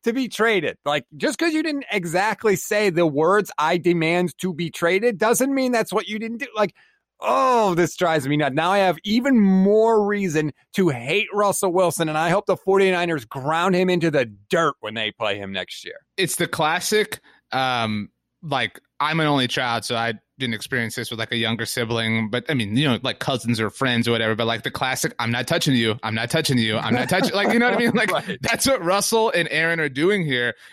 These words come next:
Speaker 2: and it's silly in my mind. Um, I get why they're doing it, and I get that it's all part of the song and dance. I don't know that I think that's the difference, and I'm not trying to make one better or worse than the other. I don't think Aaron is as willing to sing and dance as Russell is.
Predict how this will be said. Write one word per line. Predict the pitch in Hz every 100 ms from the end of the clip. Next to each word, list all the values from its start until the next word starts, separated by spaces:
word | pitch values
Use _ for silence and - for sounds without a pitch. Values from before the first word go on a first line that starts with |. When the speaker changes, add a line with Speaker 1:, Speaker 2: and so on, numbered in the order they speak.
| _
Speaker 2:
and | 139 139 135 139
it's | 156 -
silly | - 220 175 135
in | 117
my | 117 113
mind. | 117 113 110 - _ _
Um, | 110 110 110 139
I | 131
get | 156 170
why | 160 160
they're | 156
doing | 135 143 139
it, | 135 135
and | 135
I | 135
get | 131 170
that | 170 151
it's | -
all | 139 139
part | - 143
of | 131
the |
song | 120 - 131 135
and | 127
dance. | 123 117 117 - - _ _ -
I | 151
don't | 143 185 226
know | 190 208
that | 175
I | 156
think | 156 175 -
that's | 196 220
the | -
difference, | 196 208 - 113 -
and | 147
I'm | 165 180
not | 185 151
trying | 165 151
to | 139
make | 139 135 _ _
one | 151 139 135
better | 135 131
or | 123
worse | 123 -
than | 107
the | 110
other. | 104 104 _ _ 131
I | 165
don't | 226 -
think | 196 -
Aaron | 147 151 143
is | 135
as | 123 110
willing | 120 123 120 120
to | 120
sing | - 127 120
and | 107
dance | 110 107 104 -
as | 107
Russell | 104 104 - 73
is. | -